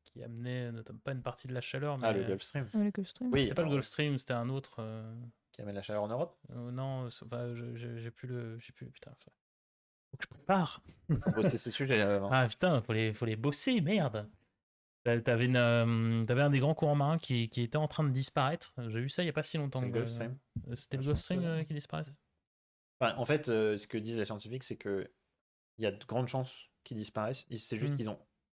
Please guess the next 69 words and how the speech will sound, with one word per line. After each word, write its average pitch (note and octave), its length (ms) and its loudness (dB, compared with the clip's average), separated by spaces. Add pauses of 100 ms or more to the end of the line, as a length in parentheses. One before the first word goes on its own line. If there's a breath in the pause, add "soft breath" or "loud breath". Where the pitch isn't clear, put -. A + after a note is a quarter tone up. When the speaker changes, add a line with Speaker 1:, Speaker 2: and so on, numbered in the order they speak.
(140)
Speaker 2:
vraiment A#2 260 0
du A#2 120 -2
mal A#2 180 -2
à, G#2 240 0
à, G2+ 240 -4
à - 160 -2
le G#2 60 -4
Speaker 1:
Oui, G2 40 -6
Speaker 2:
dater. C3+ 320 2
Speaker 1:
voilà, A#2+ 260 2
c'est B2+ 140 -6
ça. B2 320 -6
Donc A#2 140 -10 (100)
ils B2 60 -14
savent A#2 160 -8
pas B2+ 100 -2
Speaker 2:
Ils B2 100 -4
Speaker 1:
quand, B2+ 80 -4
Speaker 2:
sont A#2+ 360 -2
Speaker 1:
ils A2+ 40 -10
Speaker 2:
très C3 140 -2
Speaker 1:
savent B2 80 2
pas A#2 80 2
Speaker 2:
inquiets A2 140 -2
Speaker 1:
quand. A#2 80 -4
Speaker 2:
sur G#2 100 -8
le G2+ 60 -10
fait - 260 -6
que G2 320 -6
ça, - 180 -10 (380)
alors - 160 0
ça, E3 160 2
pour C#3 160 2
le A2+ 60 0
coup, D#3+ 140 -2
ça, A2 360 0
ça, - 400 -2
si A2+ 180 -2
vraiment A2 400 2
ça G#2 200 2
arrive, B2+ 360 0 (440)
Speaker 1:
C'est - 140 0
la G3+ 40 8
Speaker 3:
Mm. G#3 60 6
Speaker 1:
merde. C#3 240 0
Speaker 2:
là, A#2 220 4
par C3 220 2
contre, G#3+ 200 2
en A2 80 6
Speaker 3:
Mm. - 20 -2
Speaker 2:
France, - 260 -2
on B2 60 -2
va G2+ 160 4
moins A#2+ 280 2
rigoler, A2+ 360 2
hein, G#2 160 -8
parce C3 160 -12
que A2 100 -2
quand A#2 160 0
on B2 40 4
va B2 80 4
se - 80 0
retrouver B2+ 300 0
avec A2+ 260 4
le G#2 80 0
climat A#2+ 360 -2
de F#2+ 520 2
Chicago, A2+ 500 0
là, D#3+ 260 0